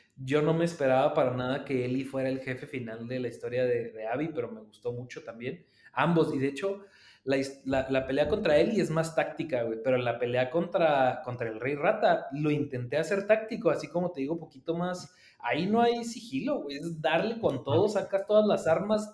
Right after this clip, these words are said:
Speaker 1: a aventarle todo el arsenal a esa madre, y se me hizo chido también, que ver, son dos peleas muy diferentes.
Speaker 2: Sí, sí, de hecho, pues, la, la del Rata me gustó por, a lo mejor por como yo juego, que fue más así de dispararle con todo y así.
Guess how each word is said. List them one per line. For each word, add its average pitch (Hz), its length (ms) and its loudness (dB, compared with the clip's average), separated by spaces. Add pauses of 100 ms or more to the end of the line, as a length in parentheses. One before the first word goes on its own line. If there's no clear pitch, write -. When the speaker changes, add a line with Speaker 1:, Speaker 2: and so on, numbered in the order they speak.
(120)
Speaker 1:
a 131 280 0
aventarle 151 540 0
todo 196 140 0
el 196 120 4
arsenal 147 400 -4
a 170 40 -2
esa 180 140 -8
madre, 196 360 -4
y - 80 -2 (420)
se - 160 -6
me 127 80 0
hizo 135 100 -2
chido 147 240 -2
también, 120 400 -6
que 123 80 -10
ver, 120 260 -4
son 127 160 -10
dos 131 140 -6
peleas 135 300 -2
muy 147 240 -4
diferentes. 127 500 -6 (1800)
Speaker 2:
Sí, 135 440 8 (120)
sí, 123 160 6
de 131 100 8
hecho, 120 480 4
pues, 107 120 -2
la, 92 500 4
la 101 160 2
del 95 160 2
Rata 104 280 4
me 127 120 8
gustó 104 400 4
por, 120 400 8
a 95 100 4
lo 95 60 -4
mejor 98 160 -2
por 117 140 2
como 104 220 2
yo 101 140 2
juego, 117 380 4
que 104 160 0
fue 107 160 -4
más 113 280 6
así 113 300 4
de 113 320 6
dispararle 98 720 4
con 101 220 0
todo 113 400 4
y 90 240 -2
así. 98 380 -8